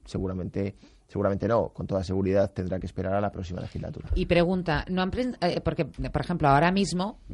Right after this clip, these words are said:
Speaker 2: eh, cualquiera que por, por, haya pasado con frecuencia por esa zona ve que casi todo el tráfico que está allí, en esa zona de Plaza España, haciendo ese giro para subir hacia Princesa, pues es muchas, eh, muchos coches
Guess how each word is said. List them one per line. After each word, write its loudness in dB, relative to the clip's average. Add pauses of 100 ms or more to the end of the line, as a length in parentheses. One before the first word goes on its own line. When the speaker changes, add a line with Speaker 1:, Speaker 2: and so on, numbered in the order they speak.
Speaker 2:
eh, -4
cualquiera -4
que 0
por, 0
por, -2
haya 2
pasado 0
con -4
frecuencia -4
por -2
esa -4
zona -4
ve -2
que -8
casi -4
todo 2
el 0
tráfico -2
que -2
está 2
allí, 6
en 8
esa 0
zona 2
de 0
Plaza -4
España, -2
haciendo 0
ese -2
giro 2 (340)
para 0
subir 0
hacia -2
Princesa, -4 (280)
pues -8
es -10
muchas, 0
eh, 2
muchos -4
coches -4